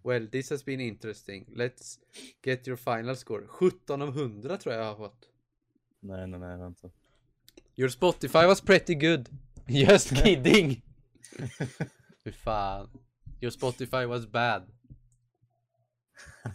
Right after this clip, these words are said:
Speaker 2: <laughs>
Speaker 1: Moms
Speaker 2: Jag fick
Speaker 1: spaghetti glow stick radioactive in the bad way bad.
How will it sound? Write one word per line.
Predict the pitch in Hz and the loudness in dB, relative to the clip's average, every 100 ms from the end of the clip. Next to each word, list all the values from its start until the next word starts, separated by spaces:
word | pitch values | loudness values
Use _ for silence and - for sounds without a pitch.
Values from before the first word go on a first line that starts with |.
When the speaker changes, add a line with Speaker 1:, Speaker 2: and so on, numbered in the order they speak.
| - - | -8 -8
Speaker 2:
<laughs> | 131 131 - _ _ _ _ _ _ _ 202 208 | -4 -6 -8 _ _ _ _ _ _ _ -12 -6
Speaker 1:
Moms | 127 143 - - 123 | 0 2 2 -4 -4
Speaker 2:
Jag | |
fick | 120 - | -2 0
Speaker 1:
spaghetti | 180 185 - - 151 | 6 6 4 -2 -2
glow | 143 147 135 123 | 0 0 0 -2
stick | - 143 143 - | -6 -4 -4 -4
radioactive | 143 131 135 139 123 - - 131 135 | -4 -2 0 0 0 -4 -6 -6 -4
in | 131 131 131 120 | -6 -6 -6 -8
the | |
bad | 120 127 123 120 117 | -2 0 2 0 -4
way | 117 123 120 123 | -6 -4 -2 -4
bad. | 113 131 139 120 | 0 2 2 0